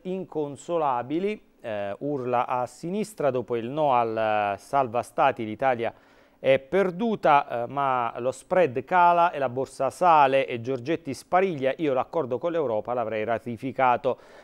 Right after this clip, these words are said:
Libertà sotto attacco non solo il Natale, scrive Daniele, eh, Capezzone, poi, eh, l'intesa dell'Unione Europea sfumata, l'eterno Prodi che sogna sempre un'Italia vassalla.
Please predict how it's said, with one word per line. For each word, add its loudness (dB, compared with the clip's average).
Libertà 2
sotto 0
attacco 0
non -6
solo -2
il -2
Natale, 4
scrive -6
Daniele, -4
eh, -2
Capezzone, -4
poi, -2
eh, -4
l'intesa -2
dell'Unione -4
Europea -2
sfumata, -4
l'eterno -2
Prodi -2
che -10
sogna -10
sempre -10
un'Italia -2
vassalla. 2